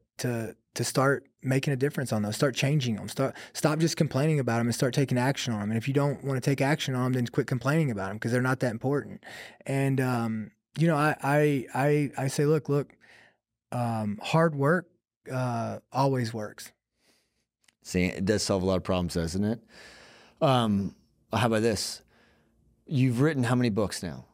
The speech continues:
Speaker 1: I've got two out and I'm on my third one.
Speaker 2: All right, so the first one, uh, when did that one come out, by the way? It's a New York Times bestseller. So
Speaker 1: It is, yeah, two thousand.
Speaker 2: Into the Fire?
Speaker 1: Mm-hmm.
Speaker 2: Okay, and then you did one with,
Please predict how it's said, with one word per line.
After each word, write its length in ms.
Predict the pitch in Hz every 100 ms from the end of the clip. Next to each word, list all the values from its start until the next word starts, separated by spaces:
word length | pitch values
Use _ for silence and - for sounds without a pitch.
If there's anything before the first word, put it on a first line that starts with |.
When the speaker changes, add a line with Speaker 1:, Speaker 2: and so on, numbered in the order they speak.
| _ _ _ _ -
Speaker 1:
I've 80 |
got 160 | 160 -
two 220 | - 170
out 180 | 156 156
and 80 | 135
I'm 100 | 135
on 80 | 135
my 100 | 123
third 220 | 127 123
one. 220 | 120 123 -
Speaker 2:
All 40 | 104
right, 60 |
so 100 | 120
the 60 | 104
first 340 | - 131 -
one, 460 | 123 117 117 113 98
uh, 240 | 107 104 101
when 220 | 113 160
did 100 | 143
that 140 | 110
one 100 | 107
come 140 | 98 98
out, 100 | 92
by 100 | 90
the 100 | 87
way? 260 | 87 87 - - _
It's 120 | - 139
a 40 |
New 80 | 123
York 140 | 110
Times 200 | 104 98
bestseller. 500 | 87 - 87 90 92
So 140 | 113 143
Speaker 1:
It 80 |
is, 260 | 131 123 -
yeah, 220 | 135 123 123
two 140 | - 151
thousand. 600 | 147 143 139 139 135 127
Speaker 2:
Into 140 | 113
the 60 | 101
Fire? 400 | 113 117 127 156 _ -
Speaker 1:
Mm-hmm. 140 | 120 135 - - - -
Speaker 2:
Okay, 340 | 117 104 95 -
and 140 | 120 113
then 340 | 113 104 98 - 113
you 140 | 113
did 140 | 120
one 140 | 113 117
with, 260 | 107 -